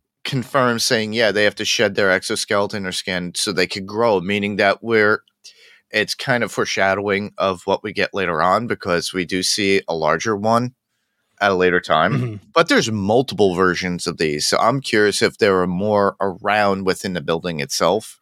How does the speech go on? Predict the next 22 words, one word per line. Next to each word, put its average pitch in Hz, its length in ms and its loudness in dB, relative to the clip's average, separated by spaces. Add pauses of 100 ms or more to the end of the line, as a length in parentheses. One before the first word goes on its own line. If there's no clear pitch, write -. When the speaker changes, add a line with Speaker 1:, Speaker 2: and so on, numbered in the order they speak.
Speaker 1:
in 90 220 -2
large 80 280 -2
form, 113 400 -2 (440)
or 101 200 2
they 90 200 2
just 87 200 -4
went 87 200 -2
straight 90 280 -2
down 85 220 0
into 78 180 -2
Hollow 80 320 2
Earth. 80 420 -2 (880)
Speaker 2:
So, 220 400 2 (280)
<sighs> - 1300 -20
I 151 140 0
hate 190 380 -2 (120)
adding 185 440 2
another 139 400 0
theory 139 760 0
to 131 180 0
the 110 160 -8
mix. - 640 -10